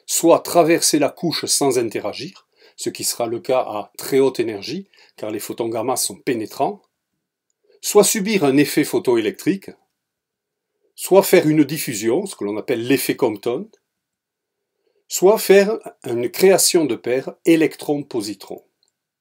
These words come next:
Tous ces mécanismes n'ont pas la même probabilité de, d'intervenir,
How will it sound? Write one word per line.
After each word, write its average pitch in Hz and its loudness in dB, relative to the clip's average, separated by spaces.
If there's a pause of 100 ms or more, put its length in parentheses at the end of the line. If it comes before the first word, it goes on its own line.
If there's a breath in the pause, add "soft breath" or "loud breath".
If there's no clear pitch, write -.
(1500 loud breath)
Tous 240 -4
ces 190 4
mécanismes 156 4
n'ont 135 0
pas 170 2
la 143 2
même 139 0
probabilité 143 -2 (300)
de, 113 -2
d'intervenir, 110 -4